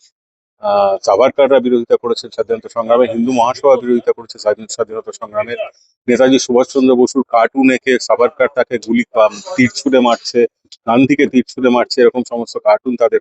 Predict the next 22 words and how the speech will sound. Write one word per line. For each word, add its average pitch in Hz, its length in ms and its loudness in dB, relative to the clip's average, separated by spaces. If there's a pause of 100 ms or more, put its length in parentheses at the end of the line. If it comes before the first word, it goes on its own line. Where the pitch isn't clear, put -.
পত্রিকায় - 360 -2
ছাপা - 300 -2
হতো। - 240 -6 (480)
ফলে 175 140 4
সেই 139 200 2
সময় 180 280 2
এরকম 180 280 0
ব্রাহ্মণ্যবাদী, 147 680 2
মনে 135 220 -2
মনে 165 220 0
ব্রাহ্মণ্যবাদী, 151 500 0
হয়তো 139 240 -12
সারা-, 143 180 0
সরাসরি 151 420 -2
বিজেপি 120 280 -4
করে 104 260 2
না। 110 100 -20 (560)
বিজেপি 127 400 2
এই 151 280 2 (220)
গোপনে 147 400 0
যারা, 135 340 4 (560)
আহ, 101 500 -14